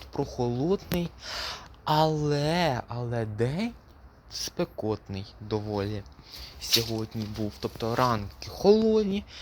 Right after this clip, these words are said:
уже і вечір. Це такий прохолодний доволі. Уже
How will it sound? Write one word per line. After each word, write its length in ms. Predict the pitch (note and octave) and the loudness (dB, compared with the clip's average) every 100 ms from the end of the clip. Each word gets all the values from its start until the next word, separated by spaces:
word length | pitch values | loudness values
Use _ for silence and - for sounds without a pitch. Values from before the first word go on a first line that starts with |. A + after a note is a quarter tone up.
| - - | -16 -10
уже 220 | C#3+ D#3 | -2 0
і 160 | - F3+ | 0 -2
вечір. 460 | C3 A#2 G2+ - - | -2 -4 -6 -8 -8
Це 200 | - A2 G#2+ - - | -8 -8 -10 -16 -14
такий 260 | A2+ B2+ | -8 -6
прохолодний 880 | B2 A#2+ C3 - C3+ A#2+ G2+ G#2 A#2 A#2 | -2 -2 -2 -2 -2 -2 -2 -4 -8 -8
доволі. 360 | B2+ C3 C#3+ C3+ - - - - - - - - - - - | -6 -4 -4 -8 -16 -20 -12 -12 -12 -20 -20 -20 -20 -10 -8
Уже 420 | B2+ A#2+ B2 C3 | -6 -2 0 0